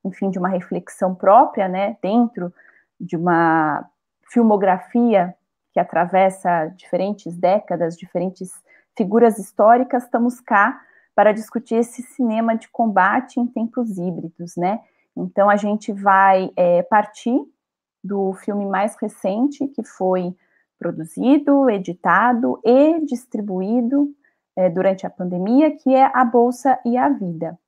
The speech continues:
né? Então, é, a gente indo pro segundo slide, a gente vai, opa, volta lá rapidinho, Zé, isso.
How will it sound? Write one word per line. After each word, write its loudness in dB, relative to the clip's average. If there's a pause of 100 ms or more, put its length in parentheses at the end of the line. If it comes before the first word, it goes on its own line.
(100)
né? -6 (580)
Então, 4
é, 6
a 4
gente 4
indo 6
pro -4
segundo -6
slide, 0
a -4
gente -6
vai, 0
opa, 0 (840)
volta 2
lá 0
rapidinho, -4
Zé, -4
isso. -12